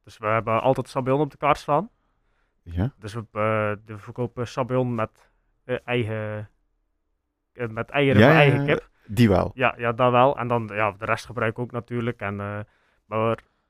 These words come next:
Speaker 1: eh, vier kilometer buitensluis heb je De Bruikere. Dat is een, eh, biologische eierboer.
Speaker 2: Ja.
Speaker 1: Die hebben echt, ja, ik weet niet hoeveel kippen er in die stal zitten. Er gaan er tienduizend zijn, maar die kunnen ook allemaal buiten lopen.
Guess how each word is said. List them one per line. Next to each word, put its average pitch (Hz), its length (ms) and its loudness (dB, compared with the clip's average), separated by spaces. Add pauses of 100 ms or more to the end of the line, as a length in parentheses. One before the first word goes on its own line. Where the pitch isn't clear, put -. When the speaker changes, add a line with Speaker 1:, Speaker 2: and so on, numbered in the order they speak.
Speaker 1:
eh, 113 420 -4
vier 139 340 -2
kilometer 139 500 -2
buitensluis 151 540 0
heb - 180 -8
je 127 460 0
De 127 80 -6
Bruikere. 156 480 -2 (160)
Dat 120 100 -14
is - 60 -16
een, 123 160 -4
eh, 123 260 2 (100)
biologische 135 480 0
eierboer. 160 580 -2
Speaker 2:
Ja. 90 300 2
Speaker 1:
Die 180 80 0 (160)
hebben 117 200 -2
echt, - 220 -4 (140)
ja, 110 340 -4 (480)
ik 98 120 -20
weet 113 140 -4
niet 113 100 -2
hoeveel 120 220 -6
kippen 113 260 -8
er 117 80 -8
in 113 100 -6
die 113 100 -8
stal 113 300 -4
zitten. 113 240 -16
Er - 80 -20
gaan 107 200 -8
er 110 100 -10
tienduizend 117 500 -4
zijn, 120 280 -4
maar 113 120 -6
die 120 80 -10
kunnen 127 200 0
ook - 80 -6
allemaal 135 240 2
buiten 131 280 0
lopen. 110 320 -6